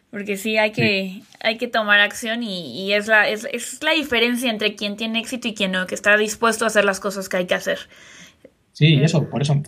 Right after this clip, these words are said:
Speaker 2: Cuando sufres, eh, reveses, ¿no? Cuando sufres, eh, pues, cosas contrarias que no te gustaría que hubieran pasado,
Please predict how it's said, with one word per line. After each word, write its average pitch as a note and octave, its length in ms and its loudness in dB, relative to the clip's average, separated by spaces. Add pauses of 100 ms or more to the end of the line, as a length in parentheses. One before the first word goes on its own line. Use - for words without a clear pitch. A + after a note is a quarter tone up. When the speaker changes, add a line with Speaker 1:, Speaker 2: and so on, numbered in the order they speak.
Speaker 2:
Cuando - 160 -2
sufres, D#3+ 500 4 (380)
eh, B2+ 360 0
reveses, E3 300 4
¿no? E3 120 6
Cuando D3+ 180 4
sufres, D3 480 4 (420)
eh, A#2 640 -4
pues, - 380 -6 (100)
cosas D3 580 -2
contrarias C#3+ 580 2
que C#3+ 100 -4
no C#3+ 80 2
te C#3 80 -2
gustaría C#3 320 0
que C3+ 80 -2
hubieran C3+ 200 -2
pasado, E3+ 560 2